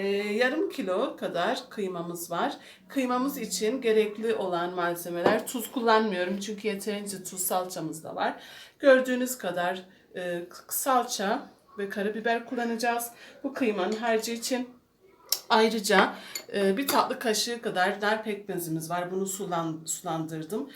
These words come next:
Tepsiye geziş-, e, gezdireceğim. Nar pekmezi gördüğünüz gibi, e, bu pişmesinde bir lezzet veriyor. Ayrıca kebaplık soğanlarımız var. E, bunlar küçük olacak ve gördüğünüz, e, bu şekilde, bu renkte olacaklar.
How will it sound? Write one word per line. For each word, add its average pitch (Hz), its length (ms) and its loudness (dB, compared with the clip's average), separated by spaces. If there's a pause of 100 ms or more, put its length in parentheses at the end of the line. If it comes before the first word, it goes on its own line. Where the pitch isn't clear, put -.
(220)
Tepsiye 196 480 2
geziş-, 165 600 -4
e, 170 200 -4
gezdireceğim. 165 720 -4 (100)
Nar 185 260 0
pekmezi 165 480 -6
gördüğünüz 165 680 -4
gibi, 170 380 -4 (420)
e, 165 280 -2
bu 214 260 2
pişmesinde 190 680 0
bir 185 120 -2
lezzet 185 380 -2
veriyor. 247 300 -2 (240)
Ayrıca 285 640 2 (180)
kebaplık 233 500 0
soğanlarımız 185 760 2
var. 214 200 0 (360)
E, 196 360 0
bunlar 247 340 -2
küçük 254 300 -6
olacak 214 380 -2
ve 226 60 0
gördüğünüz, 214 720 0
e, 185 320 -2
bu 208 80 -6
şekilde, 190 680 -4 (280)
bu 226 100 -2
renkte 175 300 0
olacaklar. 175 720 -4